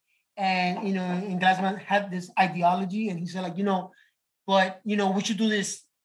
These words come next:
and you need to listen to the <laughs> podcast." But, you know, he said, you know, "If this is better," or, or, you know, "Why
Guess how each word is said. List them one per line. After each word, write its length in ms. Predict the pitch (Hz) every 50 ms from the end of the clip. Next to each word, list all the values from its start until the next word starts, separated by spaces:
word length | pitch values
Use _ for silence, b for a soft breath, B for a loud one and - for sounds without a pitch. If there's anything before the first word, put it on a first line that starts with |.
| _ _ _ -
and 100 | 190 190
you 60 | 208
need 140 | 208 - -
to 80 | - 185
listen 280 | 202 202 196 175 175 170
to 180 | - - 233 190
the 60 | 185
<laughs> 260 | - 190 180 165 151
podcast." 420 | 185 - 214 208 - 175 180 175 - - _ _ B B B B B B B
But, 400 | 208 208 226 208 202 220 220 -
you 160 | 254 226 240
know, 100 | 226 220
he 100 | 214 220
said, 140 | 220 220 220 226
you 80 | 233 240
know, 120 | 226 208
"If 180 | 208 202 202 - _ -
this 240 | 170 156 277 277 247
is 140 | 262 196 190
better," 560 | 170 190 202 208 214 214 214 220 214 226 226
or, 60 | 196 185 190 226 226 196 196 196 190
or, 220 | 190 180 180 b b b b -
you 80 | 208
know, 100 | 208 202
"Why 540 | 190 185 196 208 214 214 226 240 247 247